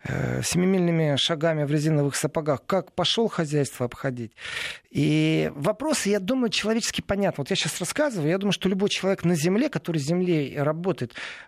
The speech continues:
ему тоже по-человечески это понятно, что ты в своём хозяйстве всё время работаешь и работаешь. Другое дело, что декларация защищённости и социальной защищённости в Европе, она основана на некоторых таких символах.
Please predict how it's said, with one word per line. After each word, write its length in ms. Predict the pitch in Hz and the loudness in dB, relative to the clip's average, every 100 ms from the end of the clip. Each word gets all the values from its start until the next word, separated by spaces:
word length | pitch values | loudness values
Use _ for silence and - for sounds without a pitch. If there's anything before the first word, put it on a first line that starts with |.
| - | -4
ему 240 | 147 208 | 0 0
тоже 260 | - 262 196 | 0 0 0
по-человечески 440 | - - 214 - | -2 0 0 0
это 120 | 175 - | -6 -2
понятно, 380 | 185 190 170 | 0 0 0
что 120 | 127 147 | -2 -4
ты 80 | 170 | -2
в 40 | |
своём 160 | - 190 | 0 0
хозяйстве 440 | 196 196 226 156 | 0 0 -2 -4
всё 160 | - 175 | 0 2
время 240 | 190 156 | 2 2
работаешь 560 | 156 170 196 - 147 160 | 0 0 -2 0 -2 0
и 40 | |
работаешь. 560 | 165 165 139 - 117 - - - - - | 0 0 -2 -4 -12 -14 -16 -20 -18 -6
Другое 420 | 143 165 208 294 | 0 2 2 0
дело, 240 | 226 208 | 0 0
что 180 | 135 - | 0 -2
декларация 760 | 123 147 - 208 220 202 - 139 | -4 -2 0 2 2 0 -4 -4
защищённости 800 | 127 135 175 - 240 233 147 - | -2 0 0 0 2 2 0 -2
и 40 | |
социальной 520 | 131 147 - 185 151 135 | -4 -4 0 0 0 -2
защищённости 760 | 131 139 147 - 160 135 - | -2 -2 0 0 0 -2 -2
в 40 | 120 | 0
Европе, 560 | 143 175 294 - 113 - - - - - | 2 2 2 0 -6 -8 -18 -20 -16 -2
она 300 | 127 214 254 | 0 2 0
основана 400 | - 220 240 185 | 0 0 2 2
на 100 | 175 | 2
некоторых 400 | 190 - 160 - | 2 0 -2 -2
таких 280 | 156 - - | -4 -4 -2
символах. 640 | - 190 139 123 113 - | 0 2 2 0 -2 -4